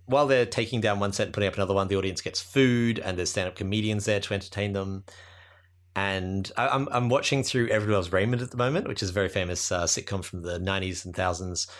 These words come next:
And that one is genuinely filmed in front of a live audience. There's no flashbacks, there's no cutaways.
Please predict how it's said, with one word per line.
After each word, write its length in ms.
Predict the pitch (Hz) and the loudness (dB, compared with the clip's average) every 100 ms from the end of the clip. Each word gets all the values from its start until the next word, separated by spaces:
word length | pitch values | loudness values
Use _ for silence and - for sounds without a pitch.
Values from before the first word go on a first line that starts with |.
| - - - | -20 -14 -4
And 120 | 117 | 0
that 100 | 147 | 2
one 140 | 147 | 2
is 160 | 127 104 | 2 0
genuinely 680 | 90 127 139 139 117 107 98 | 0 2 4 4 4 4 2
filmed 260 | 104 98 | 2 2
in 60 | 92 | 2
front 160 | 90 | 0
of 60 | 87 | 0
a 40 | |
live 200 | 87 85 | 0 0
audience. 420 | 85 80 71 - - | 0 -4 -6 -8 -4
There's 180 | 87 | -2
no 140 | 90 113 | 0 0
flashbacks, 640 | - 120 104 120 117 110 | 2 0 2 0 0 -2
there's 160 | 101 95 | -4 0
no 160 | 104 | 0
cutaways. 680 | 101 107 107 104 101 98 | 2 0 4 4 4 2